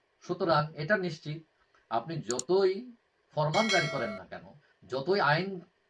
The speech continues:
দাঁড় করান না কেন, যতই পুলিশ সেনাবাহিনী দিয়ে মাঠ কাঁপান না কেন, আওয়ামী লীগের দল ছিল, আওয়ামী লীগের দল থাকবে এবং আছে। এটা হচ্ছে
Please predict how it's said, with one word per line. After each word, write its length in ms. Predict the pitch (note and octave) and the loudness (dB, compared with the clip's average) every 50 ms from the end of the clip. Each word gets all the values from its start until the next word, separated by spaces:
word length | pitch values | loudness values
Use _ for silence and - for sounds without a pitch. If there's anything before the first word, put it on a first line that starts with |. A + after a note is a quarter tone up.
| _ - | _ 2
দাঁড় 240 | B2+ D3 C#3+ C#3 - | 6 6 6 6 4
করান 200 | D3+ C3+ B2 A2+ G#2+ G2 | 0 0 0 -2 -4 -8
না 60 | F#2 - | -12 -12
কেন, 120 | F#2 E2 E2 F#2 G2 G#2 A2+ | -14 -14 -14 -16 -14 -8 -8
যতই 300 | C3 C3 F3 F#3+ F#3+ F#3 - - | -4 0 2 4 4 2 0 -2
পুলিশ 280 | - D#3+ F3 E3+ F3+ E3 - - | -6 0 2 2 2 2 0 -4
সেনাবাহিনী 500 | - D3+ C#3 C#3+ C#3 D#3 D3+ F#3 F#3 F#3+ F3+ E3 | -4 -2 -2 -2 0 0 0 -2 -2 -4 -4 -4
দিয়ে 140 | C#3+ B2 A2 - - - _ _ - G#2+ | -4 -4 -6 -8 -12 -20 _ _ -2 2
মাঠ 180 | C#3 D#3 F3+ - - | 2 4 4 4 2
কাঁপান 240 | F#3+ E3 D#3 D3+ B2+ A#2 G#2 | 2 2 2 0 -2 -4 -6
না 60 | F#2+ - | -10 -10
কেন, 120 | F#2+ F#2 A2 D3 D#3 - _ _ _ _ _ - B2 C#3 | -12 -14 -14 -16 -18 -20 _ _ _ _ _ -4 -2 0
আওয়ামী 240 | D#3 F3 E3+ G3+ G#3 G3+ | 0 0 0 -2 -2 -2
লীগের 240 | G#3+ F3+ A3 A3 D3 B2+ A#2+ D3 | -2 -2 -4 -4 -4 -2 0 2
দল 140 | D#3 E3+ F#3 G3 G3 - _ _ _ - | 4 4 4 2 -2 -6 _ _ _ -6
ছিল, 180 | - E3 E3+ F#3+ A3 E4 E4 - _ _ _ _ _ _ _ _ | -4 -2 -2 0 -2 -4 -6 -8 _ _ _ _ _ _ _ _
আওয়ামী 220 | - D3+ D3+ C#3+ C#3+ C#3 | -2 -2 0 0 -2 -2
লীগের 200 | C#3 B2+ A#2 G#2+ A2+ | -4 -4 -6 -6 -6
দল 100 | A2 A2 - - | -8 -8 -8 -10
থাকবে 300 | - - - - D2 D2 - _ _ _ _ _ _ _ _ _ _ _ _ _ - | -12 -12 -12 -16 -20 -20 -20 _ _ _ _ _ _ _ _ _ _ _ _ _ -4
এবং 160 | D3 C#3+ C#3+ - - C3 | -2 -2 -4 -4 -4 -4
আছে। 240 | - - - - - - _ _ _ _ _ _ _ _ - | -4 -4 -6 -16 -20 -20 _ _ _ _ _ _ _ _ -8
এটা 160 | D3+ - G3 F3+ F3+ | -6 -4 -2 -2 -2
হচ্ছে 180 | F3+ - - | -4 -6 -6